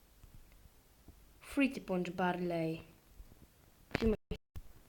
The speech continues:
Oto kolejny skin do Nity.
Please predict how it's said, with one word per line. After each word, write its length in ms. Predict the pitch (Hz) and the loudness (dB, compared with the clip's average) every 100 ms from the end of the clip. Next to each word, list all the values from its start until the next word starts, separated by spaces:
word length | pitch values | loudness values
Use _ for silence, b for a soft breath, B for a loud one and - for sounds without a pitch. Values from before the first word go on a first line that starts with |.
| - - - | -14 -10 0
Oto 320 | 277 269 226 | 2 4 2
kolejny 500 | - 254 262 226 185 185 | 2 -2 0 0 -2 -6
skin 240 | - 185 180 | -4 -2 0
do 120 | 175 | 0
Nity. 520 | 180 175 170 165 165 | 0 -2 -4 -4 -4